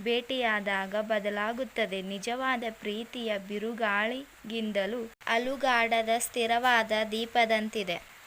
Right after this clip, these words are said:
ಇದು ಉತ್ತರ ನಕ್ಷತ್ರದಂತಿದೆ. ಇದು ಪ್ರತಿ ಸಮುದ್ರಯಾನ ಕಡಲಿಗೆ ಮಾರ್ಗದರ್ಶನ ನೀಡುತ್ತದೆ. ಅದರ ಎತ್ತರವನ್ನು ತಿಳಿಯಬಹುದಾದರೂ ಅದರ ನಿಜವಾದ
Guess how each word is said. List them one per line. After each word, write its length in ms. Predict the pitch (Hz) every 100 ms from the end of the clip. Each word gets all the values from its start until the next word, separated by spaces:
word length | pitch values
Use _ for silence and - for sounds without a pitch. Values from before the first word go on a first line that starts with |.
| -
ಇದು 280 | 254 233 311
ಉತ್ತರ 540 | - 262 - - 269 254
ನಕ್ಷತ್ರದಂತಿದೆ. 1300 | 285 254 233 262 233 240 240 233 220 220 214 196 208 - -
ಇದು 300 | 233 269 277
ಪ್ರತಿ 440 | - 247 233 - 277
ಸಮುದ್ರಯಾನ 1000 | 285 240 220 233 233 240 240 214 196 202 214 - - -
ಕಡಲಿಗೆ 680 | - 233 233 269 262 226 226
ಮಾರ್ಗದರ್ಶನ 960 | 233 226 214 226 240 226 220 - - 208 202
ನೀಡುತ್ತದೆ. 760 | 214 196 185 190 196 175 175 - - - - - -
ಅದರ 280 | 240 247 277 285
ಎತ್ತರವನ್ನು 1040 | 262 233 - 262 254 254 233 220 226 220
ತಿಳಿಯಬಹುದಾದರೂ 1300 | 240 220 254 226 226 226 226 214 208 208 202 214 -
ಅದರ 280 | 220 220 226
ನಿಜವಾದ 600 | 240 226 220 214 220 233